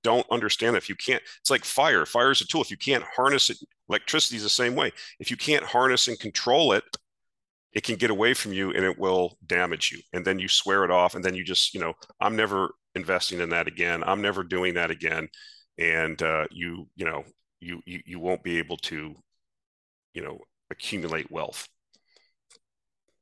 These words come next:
I hope that's helpful. I don't know, but, uh, that I, I, I've said this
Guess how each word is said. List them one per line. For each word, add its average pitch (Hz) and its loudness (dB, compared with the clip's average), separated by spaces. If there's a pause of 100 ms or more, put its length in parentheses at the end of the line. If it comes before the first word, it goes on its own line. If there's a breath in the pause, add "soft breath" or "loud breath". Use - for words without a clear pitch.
(420)
I 92 0
hope 117 2
that's - 2
helpful. 98 2
I 90 6
don't 92 0
know, 95 2
but, - -6
uh, 82 2 (160)
that 87 2 (100)
I, 92 -2
I, 90 0 (100)
I've 95 -2
said 113 4
this - 2